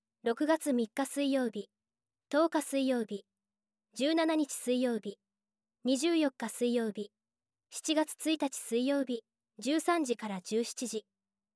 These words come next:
場所、六階。予約、受付、問い合わせ、予約専用、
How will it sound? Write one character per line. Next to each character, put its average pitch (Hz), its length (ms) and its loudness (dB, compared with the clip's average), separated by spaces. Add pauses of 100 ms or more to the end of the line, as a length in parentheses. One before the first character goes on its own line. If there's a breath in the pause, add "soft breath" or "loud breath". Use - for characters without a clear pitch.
(120)
場 214 140 -6
所、 262 180 -4 (300)
六 240 240 -4
階。 262 240 -4 (500)
予 233 120 2
約、 269 340 -2 (500)
受 - 220 0
付、 - 340 -6 (540)
問 277 160 2
い 330 40 4
合 330 100 4
わ 311 80 2
せ、 226 220 -4 (520)
予 254 80 8
約 311 220 4
専 269 260 2
用、 277 240 0